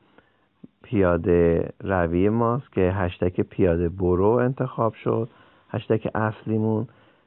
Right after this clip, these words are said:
به علاوه هشتگ‌های خط یازده و همقدم که هشتگ‌های فرعی ما هستن.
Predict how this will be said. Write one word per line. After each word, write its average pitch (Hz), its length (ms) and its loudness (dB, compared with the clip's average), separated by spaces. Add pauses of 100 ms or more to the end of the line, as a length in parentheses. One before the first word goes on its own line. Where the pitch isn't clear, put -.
(100)
به 107 80 0
علاوه 113 280 2
هشتگ‌های 92 600 0
خط - 380 -4
یازده 87 520 -2
و 92 80 0
همقدم 85 800 -6 (640)
که 90 120 -2
هشتگ‌های 87 440 -2
فرعی 62 520 -6
ما 50 180 -12
هستن. - 440 -16